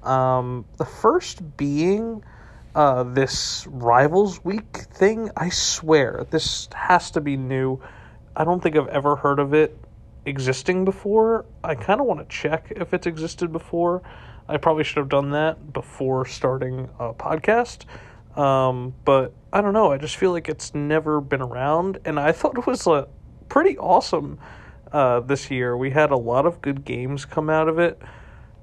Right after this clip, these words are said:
Um, we had the Nuggets Sixers, the Lakers Celtics. We had a couple good Knicks games, the Warriors Grizzlies. Um, it was a lot of fun, and I kinda wanna recap, uh, some of the top games, all of which I pretty much mentioned right there.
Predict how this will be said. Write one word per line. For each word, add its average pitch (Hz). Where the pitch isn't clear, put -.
Um, 127
we 131
had 131
the 131
Nuggets 135
Sixers, 147
the 123
Lakers 131
Celtics. 139
We 143
had 135
a -
couple 143
good 135
Knicks 135
games, 147
the 127
Warriors 147
Grizzlies. 147
Um, 123
it 82
was 151
a 156
lot 190
of 330
fun, 185
and 127
I 131
kinda 165
wanna 175
recap, 143
uh, 131
some 139
of 135
the 135
top 139
games, 135
all 135
of 127
which 135
I 135
pretty 135
much 131
mentioned 131
right 123
there. 151